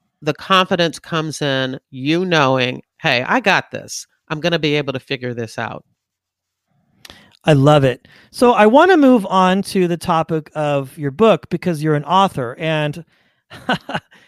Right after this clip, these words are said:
Speaker 2: Pay to Play was one of the coolest things that I've ever listened to.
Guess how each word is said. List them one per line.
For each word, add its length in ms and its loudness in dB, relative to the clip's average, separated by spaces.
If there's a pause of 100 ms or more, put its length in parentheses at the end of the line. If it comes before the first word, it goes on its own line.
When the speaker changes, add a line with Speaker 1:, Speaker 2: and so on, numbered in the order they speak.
(140)
Speaker 2:
Pay 160 4
to 80 2
Play 460 2
was 280 -2
one 240 -2
of 160 -2
the 100 -4
coolest 480 0
things 540 -4
that 220 -4
I've 280 -4
ever 280 -2
listened 380 -4
to. 400 -2